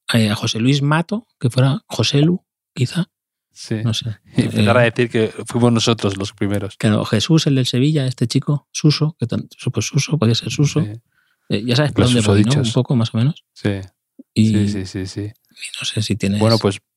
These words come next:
Speaker 1: Ujú.
Speaker 2: pues, eh, el, el documental de Magic Johnson, el otro día fui a comer con mi amigo Luis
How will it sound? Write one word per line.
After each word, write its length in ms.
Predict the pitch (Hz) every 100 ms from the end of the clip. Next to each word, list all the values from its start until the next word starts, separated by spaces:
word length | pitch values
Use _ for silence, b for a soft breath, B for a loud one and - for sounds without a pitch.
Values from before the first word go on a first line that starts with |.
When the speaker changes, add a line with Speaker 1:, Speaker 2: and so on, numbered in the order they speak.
| _ _
Speaker 1:
Ujú. 260 | 113 110 120
Speaker 2:
pues, 340 | 110 101 101
eh, 480 | 104 95 95 92 87 _
el, 300 | - 101 98 -
el 280 | 117 104 101
documental 680 | 107 - 104 98 101 107 117
de 120 | 135
Magic 320 | 127 123 113 110
Johnson, 380 | 123 127 139
el 140 | 139 107
otro 200 | 104 113
día 200 | 120 123
fui 180 | - 117
a 60 |
comer 260 | 113 113 120
con 160 | - 98
mi 60 |
amigo 460 | 87 98 107 113 107
Luis 420 | 107 120 143 -